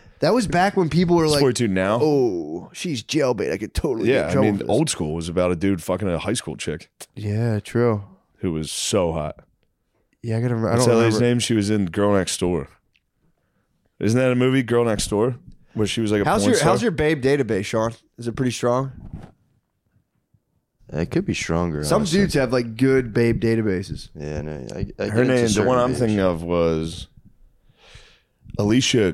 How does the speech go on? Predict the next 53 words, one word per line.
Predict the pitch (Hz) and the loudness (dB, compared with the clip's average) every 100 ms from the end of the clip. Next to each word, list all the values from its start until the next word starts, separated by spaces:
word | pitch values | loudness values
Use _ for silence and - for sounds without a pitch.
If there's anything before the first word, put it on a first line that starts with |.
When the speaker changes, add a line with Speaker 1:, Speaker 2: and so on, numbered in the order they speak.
| - | -2
Speaker 2:
Cuthbert. | - 101 - - 67 - - - | -4 -4 -4 -4 -4 -4 -12 -8
Speaker 3:
Oh, | 76 - | -8 -8
yeah, | 73 69 | -8 -8
I | |
get | 76 62 | -8 -6
Speaker 2:
She | - | 0
Speaker 3:
that. | 127 | 2
Speaker 2:
was | 113 | 2
very | 95 101 104 90 | 0 0 2 0
pretty. | - 104 92 57 - _ _ _ _ _ _ _ _ _ _ | -2 -6 -4 -6 -14 _ _ _ _ _ _ _ _ _ _
Speaker 3:
She | - 78 | -12 -10
is | 73 - | -8 -10
very | 58 50 | -14 -14
pretty. | - - - _ - | -16 -16 -18 _ -14
Speaker 1:
Let | 123 | -12
me | 117 | -10
see. | 107 | -8
Did | 107 110 _ _ _ _ _ _ _ _ _ _ _ _ - | -8 -8 _ _ _ _ _ _ _ _ _ _ _ _ -8
Speaker 3:
She's | 127 | -2
Speaker 1:
you | |
ever | 147 | 2
Speaker 3:
from | |
Speaker 1:
hear | 175 | 2
the | 151 | 4
Speaker 3:
Canada. | 113 | 4
Speaker 1:
legend | 123 143 | 2 0
of | 117 | -2
Saint | - 110 113 - | -4 -4 -4 -2
Cuthbert? | 131 - 135 135 _ _ _ _ _ _ _ _ _ _ _ _ _ _ - | -4 0 -2 -2 _ _ _ _ _ _ _ _ _ _ _ _ _ _ -2
Speaker 2:
No, | 104 110 | 2 2
Speaker 1:
No. | 90 | 2
Speaker 2:
what | |
happened | 104 101 104 | 2 0 -2
in | 98 107 | 0 0
that? | 113 101 | 0 0
Speaker 1:
He | |
used | 131 | 0
to | 135 | 0
go | 131 131 | 0 2
out | 131 123 | 0 -2
in | |
the | 113 | -2
middle | 120 123 | 0 2
of | 117 | 2
the | 107 | 2
night. | 113 107 | 2 2
He | 107 | 0
would | 98 | 0
go | 107 107 | 0 2
out | 92 | 0
into | 98 | -2
the | 98 | -2
water | 95 95 104 113 | 0 2 0 -2